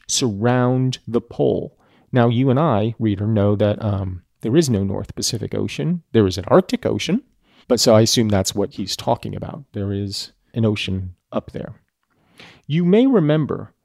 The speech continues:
that a history of all the voyages made for purposes of discovery composed the whole of our good Uncle Thomas's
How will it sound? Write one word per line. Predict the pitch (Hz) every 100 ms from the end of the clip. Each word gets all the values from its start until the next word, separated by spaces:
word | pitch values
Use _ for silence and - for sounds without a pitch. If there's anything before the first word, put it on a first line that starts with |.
| -
that | 120 127
a | 123
history | - 208 - - 123 104 104
of | - 110
all | 156 185 214
the |
voyages | 208 143 110 101 101
made | 117 143 165
for | 143
purposes | - - 196 196 - 185 175
of | 107
discovery | 98 120 - 135 123 143 127 131
composed | - 113 - - 165 165 175 -
the | 117 120
whole | - 165 165 170
of | 170 104
our | 110
good | 107 95 151 156 -
Uncle | 117 110 110 113
Thomas's | - - 113 113 - 107 101 104